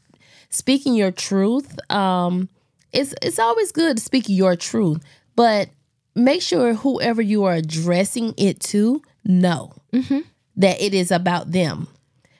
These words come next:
Speaker 1: Because one thing I don't like is the room for, um, leaving the door open for anyone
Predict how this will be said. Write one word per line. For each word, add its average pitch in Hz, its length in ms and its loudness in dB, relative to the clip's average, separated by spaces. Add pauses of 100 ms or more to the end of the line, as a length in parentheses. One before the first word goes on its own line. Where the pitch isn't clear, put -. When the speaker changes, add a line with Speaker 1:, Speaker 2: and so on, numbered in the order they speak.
(140)
Speaker 1:
Because 185 540 2
one 202 220 2
thing 240 180 -2
I 190 120 0
don't 170 380 -2
like 202 360 0
is 180 280 -2
the 170 600 0 (480)
room 220 420 2
for, 170 640 0 (920)
um, 160 600 0 (2000)
leaving 220 520 2
the 226 80 2
door 202 280 2
open 196 360 0
for 175 220 0
anyone 185 760 0